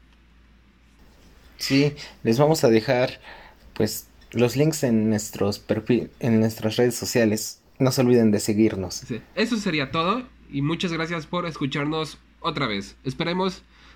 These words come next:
Speaker 2: que, eh, esto haya sido de su agrado y el siguiente episodio vamos a tener de invitada a Silvia Arellano, que es una chica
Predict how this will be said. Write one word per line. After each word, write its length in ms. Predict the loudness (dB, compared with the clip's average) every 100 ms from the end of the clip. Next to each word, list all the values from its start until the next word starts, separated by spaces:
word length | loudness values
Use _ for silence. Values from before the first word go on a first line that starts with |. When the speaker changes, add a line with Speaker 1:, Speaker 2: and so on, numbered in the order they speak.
| _ -4
Speaker 2:
que, 360 | -4 -4 -8 -18 -20 _ -6
eh, 260 | -4 -2
esto 160 | -4 -4
haya 120 | -4
sido 200 | -4 -4
de 60 | -4
su 100 | -4
agrado 440 | -4 -2 -2 -2 -6 -14 -10
y 100 | -2
el 80 | -2
siguiente 360 | 0 -2 0 0
episodio 440 | -2 -4 -2 0
vamos 200 | 0 -2
a 60 | -4
tener 300 | -4 -2 -2
de 80 | -4
invitada 720 | -4 -6 -8 -6 -6 -8 -12 _ _ _ -20 -14 -4
a 260 | -2 -2 -6
Silvia 340 | -4 -2 -2
Arellano, 520 | -2 -2 -2 -2 -6 -6
que 80 |
es 120 | -6 -4
una 200 | -6 -6
chica 480 | -8 -8 -8 -8